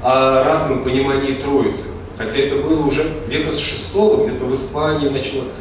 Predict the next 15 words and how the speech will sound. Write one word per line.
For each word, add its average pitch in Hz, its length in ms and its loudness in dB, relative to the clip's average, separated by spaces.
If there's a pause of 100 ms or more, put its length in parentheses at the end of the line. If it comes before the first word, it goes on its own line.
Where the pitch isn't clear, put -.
(200)
появляться 127 560 0
эти 110 180 -6
вещи 113 380 -6
на 110 120 -2
Западе. 104 360 -6 (120)
Но 139 320 0 (640)
в 110 40 -8
момент 151 320 2
самого, 156 600 2 (480)
э, 123 480 -2 (300)
самой, 143 420 0
э, 120 840 -2
самого 143 360 -2
раскола - 640 0
это, 165 320 -2